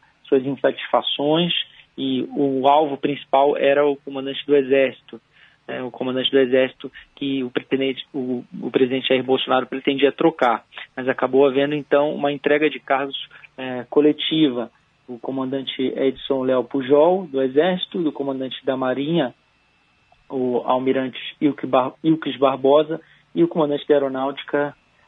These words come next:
o brigadeiro Moretti Bermudes. Todos colocaram o cargo à disposição, Carol, mas agora o governo tem um prazo para substituí-los e isso segue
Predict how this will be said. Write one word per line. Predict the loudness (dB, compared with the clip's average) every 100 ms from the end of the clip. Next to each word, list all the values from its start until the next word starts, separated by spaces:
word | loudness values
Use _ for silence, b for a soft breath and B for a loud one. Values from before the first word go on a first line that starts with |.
| -10
o | -4 -2 -2 -2 0
brigadeiro | 2 2 4 2 4 2 0 -4 _ _ b -4
Moretti | 2 2 0 -4
Bermudes. | -2 -2 -2 -4 -8 -20 -20 -20 _ 0
Todos | 2 2 2
colocaram | 2 4 4 2 0
o | -2
cargo | 0 0 0
à |
disposição, | -4 -6 -6 -4 -2
Carol, | 2 2 2 0 _ _ _
mas | -2 0
agora | 2 2
o | 2
governo | 2 0 0
tem | -2
um | -2
prazo | -2 0 2 2 2 -4 -14 -16 _ _
para | -6
substituí-los | -6 -6 -8 -8 -6 -2 2 4 2 0 -10 -18 _ _ -10
e | -8 -6 -6 -8 -10 -10
isso | -6 -6 -6 -4
segue | 0 2 2 -2